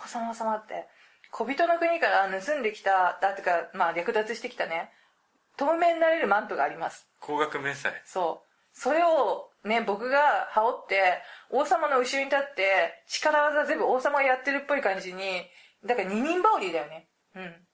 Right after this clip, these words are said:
Speaker 1: 「やるんで大丈夫です」と。
Speaker 2: あ、王様が、その、槍を手に取っ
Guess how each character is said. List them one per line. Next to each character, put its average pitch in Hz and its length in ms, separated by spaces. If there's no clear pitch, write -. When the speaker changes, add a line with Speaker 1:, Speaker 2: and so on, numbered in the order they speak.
Speaker 1:
「や 214 200
る 381 220
ん 208 60
で 180 100
大 262 240
丈 330 120
夫 226 40
で 190 80
す」 - 120
と。 - 120
Speaker 2:
あ、 127 300
王 170 180
様 208 320
が、 220 420
そ 143 160
の、 123 400
槍 131 320
を 175 140
手 175 200
に 170 220
取 151 180
っ - 20